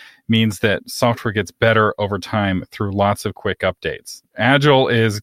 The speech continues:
Google Chrome. Waterfall is Microsoft Explorer, where every two years you get a big new version of Explorer,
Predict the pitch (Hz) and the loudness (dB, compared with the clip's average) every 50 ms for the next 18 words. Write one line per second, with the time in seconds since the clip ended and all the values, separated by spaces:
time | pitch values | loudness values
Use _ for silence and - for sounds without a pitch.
0 | _ _ - - 123 113 120 120 110 - - - - 120 110 107 104 101 98 98 | _ _ -2 -2 0 2 2 0 -2 -2 -4 0 2 4 4 4 4 4 2 2
1 | 101 - - - - - - _ _ - 113 113 113 117 117 110 - - 117 107 | 0 -2 -4 -12 -20 -20 -20 _ _ -2 0 2 4 4 2 0 0 2 4 4
2 | 104 98 98 - - 107 104 98 - - - - 107 104 98 - 98 - - 98 | 4 4 2 0 -2 -2 -4 -4 -4 -8 -10 -6 -4 -4 -4 -4 -4 -2 -2 -2
3 | 90 - - 90 - - - - - 95 92 85 76 - - - - 101 92 90 | -2 -2 -4 -6 -6 -8 -10 -6 -4 -2 -2 -2 -2 -4 -8 -10 -8 -6 -4 -2
4 | 90 87 - - 82 107 107 101 104 98 90 - - 117 110 104 104 104 95 87 | -4 -4 -4 -4 -2 -2 0 0 0 -2 -2 0 0 2 2 4 2 2 2 0
5 | 101 90 98 95 90 87 82 - 139 135 135 123 123 123 120 107 92 113 110 110 | 0 2 2 2 2 2 2 4 4 6 6 6 6 6 6 6 4 4 4 4
6 | 95 98 98 92 92 - - - - 110 107 101 92 87 85 | 4 2 0 0 0 -4 -6 -4 -2 0 2 2 0 0 -2